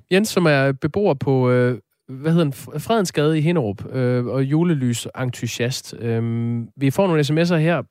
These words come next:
blandt andet fra Iben, der skriver, "På miljøets vegne, tak til alle, der ikke griser med lys i år." Jørgen spørger, "Er der julelys på Angolavej på Amager?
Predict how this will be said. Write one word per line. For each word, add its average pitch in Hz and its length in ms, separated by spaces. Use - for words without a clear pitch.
blandt 131 280
andet 151 460
fra 117 320
Iben, 180 320
der 139 60
skriver, 139 220
"På 147 180
miljøets 185 500
vegne, 143 340
tak - 360
til - 140
alle, 135 300
der 135 120
ikke 143 220
griser 156 480
med 139 120
lys 139 420
i 131 180
år." 123 420
Jørgen 170 360
spørger, 139 400
"Er 131 100
der 127 60
julelys 147 600
på - 160
Angolavej 120 840
på 110 100
Amager? 131 400